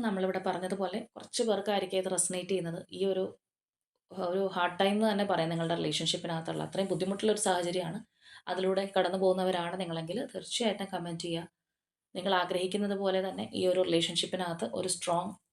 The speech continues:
ബോണ്ടിങ് അല്ലെങ്കിൽ ആ ഒരു സ്ട്രോങ് റീകൺസിലിയേഷൻ തന്നെ സംഭവിക്കട്ടെ എന്നാണ് ഇവിടെ പ്രാർത്ഥിക്കേണ്ടതായിട്ടുള്ളത്. കാരണം ഇവിടെ ആ ഒരു റീകൺസിലിയേഷൻ ആണ് സംഭവിക്കാത്തത്. അല്ലെങ്കിൽ അങ്ങനെയുള്ള വ്യക്തികളുടെ എനർജിയാണ് നമുക്കിവിടെ കാണാനായിട്ട് കഴിയുന്നത്.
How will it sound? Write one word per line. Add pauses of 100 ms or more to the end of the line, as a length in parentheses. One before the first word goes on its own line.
(140)
ബോണ്ടിങ്
അല്ലെങ്കിൽ
ആ
ഒരു
സ്ട്രോങ്
റീകൺസിലിയേഷൻ
തന്നെ
സംഭവിക്കട്ടെ
എന്നാണ്
ഇവിടെ
പ്രാർത്ഥിക്കേണ്ടതായിട്ടുള്ളത്. (300)
കാരണം
ഇവിടെ
ആ
ഒരു
റീകൺസിലിയേഷൻ
ആണ്
സംഭവിക്കാത്തത്.
അല്ലെങ്കിൽ
അങ്ങനെയുള്ള
വ്യക്തികളുടെ (440)
എനർജിയാണ്
നമുക്കിവിടെ
കാണാനായിട്ട്
കഴിയുന്നത്.